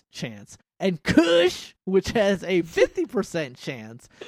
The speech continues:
This is to broadly represent the cultural differences in those factions during the time the game is set. These percentage chances are moddable by players. We've not seen a verifiable bug where this is shown to be different or not working as intended. We have no plans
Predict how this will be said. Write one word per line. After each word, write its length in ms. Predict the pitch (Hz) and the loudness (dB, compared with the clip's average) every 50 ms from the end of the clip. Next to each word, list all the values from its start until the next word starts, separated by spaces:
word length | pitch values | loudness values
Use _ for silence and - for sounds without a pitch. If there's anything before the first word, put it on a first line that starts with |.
| - 247 - _ | -14 -14 -14 _
This 220 | - 208 302 - - | -4 -4 -4 -2 -4
is 100 | 311 - | -6 -2
to 100 | - 254 | -2 -4
broadly 420 | 175 180 196 196 214 226 214 226 | 0 2 2 2 2 2 0 -2
represent 480 | 214 196 202 196 185 190 175 190 185 180 | -2 0 -2 0 -2 -2 -2 -4 -4 -4
the 60 | - | -8
cultural 500 | - - 180 185 185 - 202 190 190 185 | -8 -4 -4 -4 -2 -2 0 0 0 0
differences 680 | 165 143 170 160 151 - 165 165 160 - 165 160 147 - - - - - - | 0 0 -2 -2 0 -2 -4 -4 -4 -2 -2 -2 -2 -4 -12 -20 -20 -20 -12
in 160 | - 160 170 170 | -8 -6 -4 -2
those 220 | 165 165 165 - | -2 -4 -4 -2
factions 500 | - 160 147 147 151 - 180 160 156 139 | -2 -2 -2 -2 -4 -6 -8 -8 -8 -6
during 260 | 131 156 156 151 151 | -2 -2 -2 0 -2
the 80 | 147 147 | -4 -8
time 540 | - - 156 143 143 143 143 143 143 143 - _ _ _ _ | -8 -8 -6 -6 -4 -6 -6 -8 -8 -12 -14 _ _ _ _
the 80 | - 156 | -14 -10
game 240 | - 139 131 131 | -8 -8 -8 -8
is 100 | 135 120 | -10 -12
set. 300 | - - 131 117 113 - | -10 -12 -12 -12 -12 -12
These 180 | _ 143 135 - | _ -14 -14 -14
percentage 680 | _ - 147 - - 160 151 151 147 147 151 135 - _ _ _ _ _ _ _ _ _ _ _ _ | _ -8 -8 -6 -4 -4 -4 -2 -4 -6 -6 -8 -12 _ _ _ _ _ _ _ _ _ _ _ _
chances 360 | - 196 175 170 156 156 151 | -2 -2 -2 0 -2 -4 -4
are 100 | 147 147 | -4 -2
moddable 460 | 143 160 214 240 247 254 233 233 233 226 | 0 2 4 6 6 6 6 6 4 6
by 160 | 226 214 214 | 6 4 4
players. 580 | - - 226 240 240 233 233 226 226 220 170 | 4 2 4 6 6 8 8 8 6 4 2
We've 180 | 156 143 135 131 | -2 -4 -4 -4
not 240 | 147 151 151 156 - | -6 -6 -6 -6 -6
seen 160 | - 151 143 | -8 -8 -6
a 40 | 139 | -6
verifiable 840 | 135 151 156 147 143 143 139 135 135 151 143 139 135 131 123 123 117 | -4 -2 -2 -2 -2 -2 -4 -4 -4 -2 -2 0 -2 -2 -6 -8 -12
bug 360 | - - 208 233 240 247 233 | 0 4 6 6 6 4 4
where 180 | 208 226 226 220 | 2 0 0 2
this 200 | 214 214 208 185 | 2 0 0 0
is 100 | 202 190 | -2 -2
shown 240 | - - 202 196 196 | 0 0 0 0 0
to 60 | 190 | 0
be 100 | 180 185 | -2 -6
different 440 | 170 170 190 190 175 - 190 180 165 | -4 -2 -2 -2 0 0 -2 -4 -2
or 120 | 143 147 147 | -4 -4 -4
not 200 | 147 151 143 139 | -4 -4 -4 -4
working 340 | 143 147 147 135 143 139 135 | -4 -4 -6 -6 -8 -10 -8
as 160 | 135 135 123 | -8 -8 -10
intended. 420 | 131 123 - 135 120 104 95 95 104 | -12 -12 -12 -12 -12 -12 -16 -18 -16
We 120 | 113 117 | -12 -12
have 120 | 123 117 123 | -10 -10 -10
no 220 | 131 135 139 156 156 | -8 -4 -4 -4 -4
plans 680 | - - 170 151 143 139 131 127 131 127 135 139 - | -4 -4 -2 -2 -2 -4 -6 -8 -8 -10 -12 -14 -16